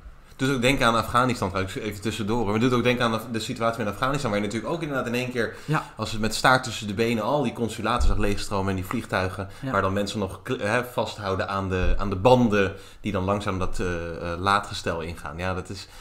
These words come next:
Speaker 1: tenminste, dat, dat doet me aan denken. Maar dus die Asa Jennings, inderdaad, belangrijke naam, eh, om, om, om te noemen. Dus hij stelt niet alleen die, al die ga-, huizen beschikbaar voor, eh, voor mensen om, om een onderkomen in te krijgen, maar, en dan na de brand,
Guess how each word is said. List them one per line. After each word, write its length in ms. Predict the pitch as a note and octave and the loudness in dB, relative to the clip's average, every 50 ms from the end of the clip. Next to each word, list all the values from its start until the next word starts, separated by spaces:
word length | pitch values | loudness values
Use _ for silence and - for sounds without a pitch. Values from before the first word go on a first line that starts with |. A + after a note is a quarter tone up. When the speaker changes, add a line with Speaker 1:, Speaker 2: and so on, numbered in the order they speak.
| - - | -16 -6
Speaker 1:
tenminste, 300 | - A#2 A#2 A2 B2 A2 | 0 0 4 4 4 4
dat, 120 | G#2+ A#2 A#2 | 4 4 2
dat 120 | A#2 A2 | 4 4
doet 120 | A#2+ A#2 | 4 4
me 60 | A#2 A#2+ | 6 6
aan 80 | A2 A2 | 6 6
denken. 280 | A#2+ A#2 G#2 - G2 | 6 4 4 2 0
Maar 140 | G2 G2+ G#2 | -2 0 0
dus 140 | A#2+ A#2 - | -2 -2 -2
die 200 | C#3+ C#3 B2+ C3 | -2 0 2 2
Asa 140 | B2+ C#3 B2 | 0 0 -2
Jennings, 340 | - C3+ C3 A#2 G2+ G2 - | 0 0 0 0 0 -4 -6
inderdaad, 360 | G#2 G2+ G2 G2 F#2+ G2 A2+ | -8 -6 -6 -6 -6 -4 2
belangrijke 460 | C3 C#3+ C#3+ D3 C#3+ C3+ B2+ - B2+ | 6 8 8 8 8 8 6 6 4
naam, 280 | B2 B2 B2 A#2+ A#2+ A#2+ - - - - - - - - - - | 4 6 8 8 6 6 2 -10 -14 -16 -16 -16 -16 -16 -8 -4
eh, 260 | C#3+ B2+ B2 A#2 A#2+ A#2 | -2 0 0 0 0 2
om, 140 | A#2+ B2+ B2+ | 0 0 0
om, 160 | B2+ B2+ C3 | 0 -2 -2
om 180 | C3 B2+ B2 | 0 -2 -2
te 100 | A#2+ A#2+ B2+ | -2 0 2
noemen. 180 | C#3+ C3+ G#2+ | 2 2 2
Dus 100 | G#2 G2 A2+ | 2 0 2
hij 260 | A#2 A2+ B2 B2 A#2+ | 4 4 6 4 4
stelt 280 | A#2 - - C3+ A#2+ C3 | 2 2 2 2 4 2
niet 120 | B2+ B2+ | 2 2
alleen 220 | B2 A2+ A2+ A2 | 2 2 4 2
die, 100 | G#2 G2 - | 0 0 0
al 140 | - A#2+ A2+ | 0 0 2
die 180 | A#2 A2 G#2+ | 2 2 2
ga-, 280 | - - G#2 G#2 G#2 - | 2 2 2 2 2 0
huizen 480 | G2+ A2+ A#2+ B2+ B2 B2 A2+ A2 A2 - - - - - - - - | 0 2 2 2 4 2 0 0 -2 -6 -12 -12 -14 -14 -16 -16 -10
beschikbaar 580 | - A#2 - - C#3+ B2 G#2+ G2+ G2+ G2+ G2 G2+ | -8 -6 -4 -2 -2 -4 0 2 2 2 2 2
voor, 220 | G2+ G2 F#2+ F#2+ | 0 0 0 0
eh, 100 | G2+ G2+ G2 | 0 -2 -2
voor 200 | - - G#2 G2+ | -2 -2 -2 0
mensen 280 | G#2+ G#2 G2 - - | 0 -2 -2 -4 -6
om, 160 | F2+ G2 G2 F#2 | -4 -4 -4 -4
om 200 | D#2+ F#2 F#2+ G2 | -2 -2 -2 -2
een 80 | G2 G2 | -2 -2
onderkomen 400 | A2+ A#2+ C3 B2+ A#2+ A2 A#2 A2+ | -2 -4 -4 -4 -4 -4 -2 -4
in 80 | G#2+ | -4
te 80 | A2 - | -6 -8
krijgen, 280 | - G#2+ G#2+ G#2 A#2+ | -6 -6 -6 -4 0
maar, 200 | A2+ A2+ A2+ - - - - - - - - - - - - | 0 0 0 0 -4 -8 -10 -14 -16 -18 -18 -20 -20 -16 -4
en 100 | - A2+ | 0 2
dan 140 | A2+ G#2 G#2 | 4 4 6
na 200 | A2 A#2 B2 A#2+ | 8 8 8 8
de 120 | G#2+ G2+ | 6 4
brand, 440 | F#2+ G#2+ G#2 A#2 D#3 F3 - - - | 0 2 2 2 2 0 -4 -8 -12